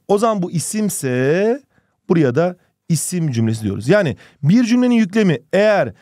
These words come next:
fiilse fiil cümlesi oluyor. Fiil değilse isim, sıfat, zamir, zarf hiç fark etmez. Eğer fiil değilse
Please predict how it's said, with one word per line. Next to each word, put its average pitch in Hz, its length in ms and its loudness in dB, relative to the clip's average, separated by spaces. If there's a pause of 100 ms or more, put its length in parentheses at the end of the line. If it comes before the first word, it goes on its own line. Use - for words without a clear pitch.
(220)
fiilse 202 720 0
fiil 151 320 -2
cümlesi 208 300 0
oluyor. 226 280 0 (240)
Fiil 240 440 0
değilse 220 560 0
isim, 190 320 -6
sıfat, 190 360 -4
zamir, 190 240 -2
zarf 185 220 -4
hiç 202 80 -14
fark 180 200 -2
etmez. 107 340 -10 (200)
Eğer 190 200 2
fiil 214 260 -2
değilse 180 380 -2